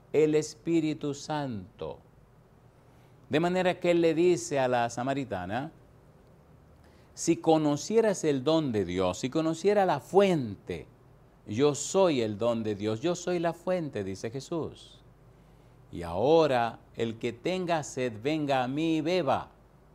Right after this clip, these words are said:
El que necesite el Espíritu Santo, venga a mí y recíbalo". Hay una expresión hermosa de Jesús en el capítulo veinte de San Juan,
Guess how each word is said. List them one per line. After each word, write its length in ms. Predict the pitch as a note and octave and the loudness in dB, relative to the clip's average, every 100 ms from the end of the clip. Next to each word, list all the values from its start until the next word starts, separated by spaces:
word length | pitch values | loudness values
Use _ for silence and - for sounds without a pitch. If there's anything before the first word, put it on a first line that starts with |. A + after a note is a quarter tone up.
| - - - - - - | -20 -20 -20 -20 -18 -8
El 220 | G#2+ A2+ | -6 -2
que 120 | C3 | -2
necesite 680 | C3+ C3 C3+ - G3 F3+ F3 | -2 -4 -6 -2 -2 0 0
el 60 | |
Espíritu 520 | E3 - D#3+ D#3 D#3 | -2 -2 0 0 -2
Santo, 440 | C3+ C3 B2+ B2 G#2+ | -4 -2 -2 0 0
venga 520 | G#2+ F3+ F3 D3 B2+ | 2 0 2 0 0
a 40 | |
mí 280 | A#2+ B2 C3 | -2 -4 -4
y 40 | C3 | -4
recíbalo". 840 | D3+ D3+ G3+ E3 G#2+ F#2 D#2 - - - - - - - - - - - - - | -6 -4 -4 0 0 0 -6 -10 -18 -20 -20 -20 -20 -20 -20 -20 -20 -20 -20 -6
Hay 120 | D#3+ | -2
una 100 | F#3 | 0
expresión 540 | G3 F#3 G#3 F3+ E3 C#3 | 2 2 2 2 2 2
hermosa 600 | B2 B2 C#3+ E3+ C#3+ A#2 | 2 2 4 2 4 2
de 120 | G#2+ | 2
Jesús 460 | G2+ C3+ - G2 G2 | 0 -2 0 0 0
en 100 | G2 | -2
el 120 | G2+ | 0
capítulo 520 | G#2 G2+ A2+ C3+ C#3 | -2 -4 -4 0 2
veinte 320 | B2 A2 A#2 | 2 2 0
de 100 | A#2 | 0
San 220 | B2 D3 C#3+ | -2 -4 -4
Juan, 400 | F2+ E2+ G#2+ | -6 -6 -8